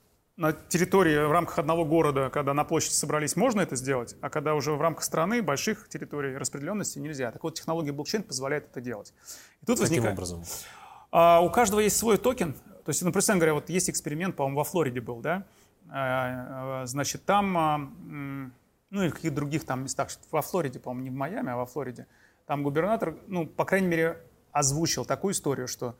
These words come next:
Speaker 1: каждый гражданин, там, предположим, города, не штата, да?
Speaker 2: Да.
Speaker 1: Вот их там, например, там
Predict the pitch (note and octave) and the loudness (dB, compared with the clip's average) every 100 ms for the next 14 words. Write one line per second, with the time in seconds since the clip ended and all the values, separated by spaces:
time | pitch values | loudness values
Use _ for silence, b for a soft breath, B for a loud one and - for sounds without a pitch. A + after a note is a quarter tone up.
0 | b - F3+ A#3 G3 F#3 A3 A#3 - - | b -4 2 4 4 0 -4 -6 -10 0
1 | D3 E3 D#3 E3 F3 F#3 E3 _ _ _ | 2 4 2 2 0 -4 -6 _ _ _
2 | C3+ B2+ - D3+ C#3+ F3 D#3+ D3 C#3 C3 | -18 -14 -10 0 2 4 4 4 4 2
3 | A#2+ C3 C#3+ - B2+ - - - - D3 | -4 -4 -2 0 -2 -4 -20 -20 -12 -6
4 | D3+ F#2+ G2 B B B B B _ _ | -4 -4 -8 B B B B B _ _
5 | _ _ _ _ _ - C#3 C#3 D3+ - | _ _ _ _ _ -6 -4 -2 -4 -2
6 | B2 B2+ B2+ A#2+ - A2+ | -2 -4 -6 -8 -8 -16